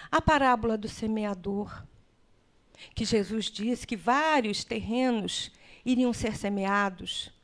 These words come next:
E é isso que Jesus pensa. Cada um de nós é um terreno.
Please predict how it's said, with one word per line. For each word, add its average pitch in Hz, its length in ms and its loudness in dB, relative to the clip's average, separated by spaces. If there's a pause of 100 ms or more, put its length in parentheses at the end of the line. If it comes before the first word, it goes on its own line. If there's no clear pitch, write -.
(1120)
E 370 200 -2
é 370 60 -2
isso 349 460 -2
que 240 140 -4
Jesus 226 640 -4
pensa. - 640 -8 (800)
Cada 392 360 10
um 370 160 8
de 302 140 2
nós 302 380 6
é 320 80 4
um 330 160 2
terreno. 262 880 0